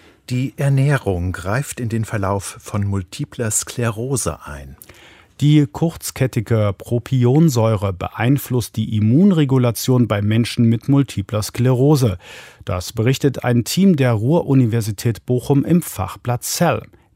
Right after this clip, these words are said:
Speaker 2: Demnach reduziert die Gabe dieser Carbonsäure zusätzlich zu M-S-Medikamenten langfristig die Schubrate und das Risiko einer Behinderungszunahme. Zudem weisen erste Kernspinnuntersuchungen im Verlauf darauf hin,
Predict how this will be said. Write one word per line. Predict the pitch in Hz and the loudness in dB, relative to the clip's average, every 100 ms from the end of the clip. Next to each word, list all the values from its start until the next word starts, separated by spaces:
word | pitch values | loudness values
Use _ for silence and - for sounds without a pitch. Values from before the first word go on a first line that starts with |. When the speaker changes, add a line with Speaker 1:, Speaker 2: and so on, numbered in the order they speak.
| - | 0
Speaker 2:
Demnach | 131 127 107 104 | 4 4 2 -2
reduziert | 110 113 - 208 - - | -6 -6 -4 -4 -4 -4
die | 110 | -4
Gabe | 95 117 139 127 | -2 -2 -2 -2
dieser | 107 101 98 | -2 -4 -6
Carbonsäure | - 98 120 131 143 117 101 98 | -8 -6 0 4 4 2 0 -4
zusätzlich | - 202 202 123 110 127 127 - | -2 0 2 0 0 -2 -2 -4
zu | - 131 | -2 -2
M-S-Medikamenten | 104 - 143 - 143 135 123 120 123 - | -2 -2 -4 0 2 2 2 2 2 2
langfristig | 120 107 120 151 - 143 - 127 - | 2 2 2 0 -2 -4 -2 -6 -6
die | 107 | -8
Schubrate | - 185 175 127 123 120 143 | -4 -4 -4 -2 -2 0 -6
und | - 170 185 - | -2 -2 -2 -4
das | 160 - | -6 -2
Risiko | 101 98 - 113 | -2 -2 -2 -2
einer | 110 113 | -2 0
Behinderungszunahme. | 117 139 147 110 104 - 135 113 101 92 - - - - _ | 2 2 2 0 -2 -2 0 0 -2 -6 -12 -20 -20 -20 _
Zudem | - 120 131 202 170 | -6 2 4 4 4
weisen | 127 135 127 | 2 2 2
erste | - 117 - 117 | 0 -2 -2 -6
Kernspinnuntersuchungen | - 165 180 - - 123 - 117 107 101 160 165 147 135 | -4 -2 0 -2 0 2 0 -2 -2 -2 0 4 6 6
im | 98 113 | 4 -2
Verlauf | - 107 107 127 | -2 -2 0 0
darauf | - 104 101 - | -2 -2 -2 2
hin, | 165 | 2